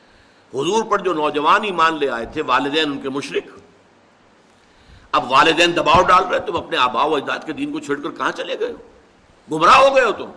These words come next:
واپس آؤ۔" بعض کا معاملہ آتا ہے کہ ماں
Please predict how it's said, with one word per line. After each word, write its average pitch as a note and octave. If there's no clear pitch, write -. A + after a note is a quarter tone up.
واپس G3+
آؤ۔" G2+
بعض D3+
کا E3
معاملہ D#3+
آتا E3
ہے F#3
کہ F3
ماں D#3+